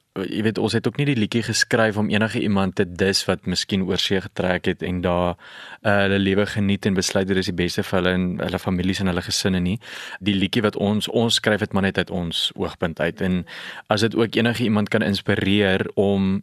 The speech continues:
dalk nuwe moed te kry en nuwe moed te skep in jou huidige situasie, dan kry dit.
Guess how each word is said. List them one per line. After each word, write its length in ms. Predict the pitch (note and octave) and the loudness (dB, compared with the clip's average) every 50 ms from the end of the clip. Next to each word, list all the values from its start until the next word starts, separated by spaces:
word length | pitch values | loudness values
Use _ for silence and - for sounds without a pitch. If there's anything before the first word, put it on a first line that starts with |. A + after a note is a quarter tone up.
| - _ | -6 _
dalk 360 | - - G#2 F#2 G2+ G2 - | -2 2 2 2 2 0 0
nuwe 220 | G2+ G2 F#2+ G#2+ A2+ | 0 0 2 2 2
moed 260 | G#2 G2 G2 G2+ - | 2 2 2 0 2
te 80 | - A2+ | 0 -2
kry 500 | - - - F#2+ F2+ F2 E2+ F2 F#2+ G2+ | 0 0 0 2 2 4 2 2 2 0
en 60 | - F#2+ | 0 -2
nuwe 180 | F2+ E2 G2+ | -2 0 0
moed 200 | G2 F#2 F#2 F#2 - | 0 0 0 0 0
te 80 | A#2 | 0
skep 420 | G#2+ - - - G2 F2 E2 - - - | 2 2 2 2 0 0 -2 -2 -2 0
in 280 | G#2 G2+ G2 F#2 F2+ | 0 2 2 0 0
jou 160 | F2+ F#2 F#2+ F2 | 2 2 2 2
huidige 400 | E2 E2 E2+ F2+ G2+ G2 - A2 | 2 2 2 2 0 0 -2 -2
situasie, 760 | - - F#2 - - F2+ E2 D#2+ E2 F2+ F2 - - F2+ E2 | -2 -2 -2 -2 -2 -2 0 2 2 2 2 0 -2 -4 -2
dan 380 | E2 F2+ F2+ F2+ F2 E2 E2 - - - | 0 2 2 2 0 -4 -6 -10 -8 -4
kry 180 | - F#2 F2 E2 - | 0 0 0 0 -2
dit. 160 | - - | -6 -16